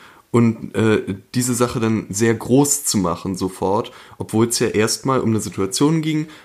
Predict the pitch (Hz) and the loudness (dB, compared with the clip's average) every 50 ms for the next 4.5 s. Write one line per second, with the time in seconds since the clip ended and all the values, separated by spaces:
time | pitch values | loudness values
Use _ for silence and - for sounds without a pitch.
0 | _ - 107 110 110 104 104 101 - - 104 98 117 127 135 135 120 113 107 107 | _ -4 0 2 2 2 2 0 0 0 2 4 4 4 4 4 4 4 2 0
1 | 101 - - 58 65 87 - - 104 107 107 107 - - - 110 110 107 - 98 | -2 -4 -8 -10 -10 -10 -8 -4 0 0 0 0 0 -2 -2 -2 -2 -2 -2 -2
2 | 98 - - 92 - - - 131 156 165 - - 151 151 156 156 - - - - | -4 -4 -4 -6 -4 0 2 2 2 2 0 -2 -4 -2 -4 -6 -8 -12 -20 -20
3 | - - - 107 104 104 110 120 - - 127 120 113 107 104 - 85 95 95 104 | -12 -6 -2 0 2 2 2 0 0 0 0 0 0 0 -2 -4 -4 -2 0 0
4 | 120 127 131 - - 131 127 127 127 127 | 0 0 -2 0 0 0 2 0 -2 -4